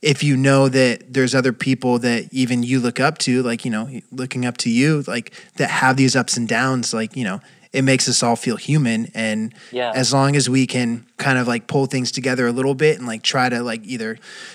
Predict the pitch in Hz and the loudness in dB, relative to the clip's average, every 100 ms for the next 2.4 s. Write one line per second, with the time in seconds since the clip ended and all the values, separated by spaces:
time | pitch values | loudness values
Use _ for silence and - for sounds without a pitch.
0 | - 147 135 - - 143 131 131 127 113 | 0 2 2 0 0 0 0 0 0 0
1 | 131 123 113 127 123 120 - - - 123 | 0 -2 -2 -2 -2 -4 -10 -14 -6 0
2 | 120 120 117 | 2 4 0